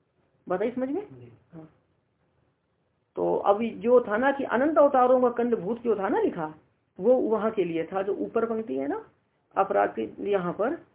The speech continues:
Speaker 1: ए, इस, इसी प्रकार कभी भगवान के पर विग्रह के अंश से अवतार विग्रह होते हैं, है ना।
Speaker 2: जी।
Speaker 1: तो अनंत अवतार का कंदभूत ये क्या है? पर विग्रह।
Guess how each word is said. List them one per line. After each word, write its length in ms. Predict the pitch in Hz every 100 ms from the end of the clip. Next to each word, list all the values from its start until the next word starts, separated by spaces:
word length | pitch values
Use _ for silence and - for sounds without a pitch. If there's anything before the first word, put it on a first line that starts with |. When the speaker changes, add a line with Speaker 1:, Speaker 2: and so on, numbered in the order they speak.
| _ _ _ 208
Speaker 1:
ए, 360 | 196 196 - -
इस, 160 | 254
इसी 320 | - 254 254
प्रकार 360 | 262 247 247 247
कभी 400 | 240 220 247 339
भगवान 560 | 214 170 175 196 226 240
के 140 | 254
पर 280 | 254 - 302
विग्रह 400 | 294 226 247 247
के 120 | 247
अंश 280 | 240 233 220
से 100 | 233
अवतार 360 | 214 208 202
विग्रह 300 | 175 160 156
होते 260 | 143 135 143
हैं, 200 | 135 139 _ _ _ -
है 80 | 196
ना। 140 | 349 - -
Speaker 2:
जी। 160 | 120 120
Speaker 1:
तो 180 | -
अनंत 340 | - 220 285 311
अवतार 360 | 269 247 247
का 140 | 247 240
कंदभूत 640 | 240 254 262 202 208 247
ये 120 | 240
क्या 160 | 233 294
है? 140 | 285
पर 160 | - 175
विग्रह। 380 | 151 - -